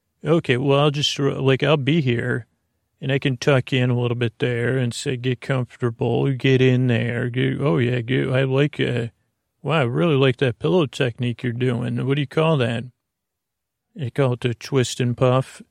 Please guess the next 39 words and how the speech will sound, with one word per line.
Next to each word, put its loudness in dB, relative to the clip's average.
"Ooh, -2
twist -2
and 0
puff. 2
I -2
like 0
that. -2
What 0
is -2
that 4
you're -2
doing 2
with 0
your 0
elbow?" 0
"Oh, 0
yeah, 4
I 2
call 2
that, 6
uh, 0
bed 0
scooping. -2
I, -2
I 2
don't 4
know. 0
It -6
just, -4
I, -2
I 0
think -4
it -6
just -6
helps -2
me 0
get 0
it -2
comfortable." -4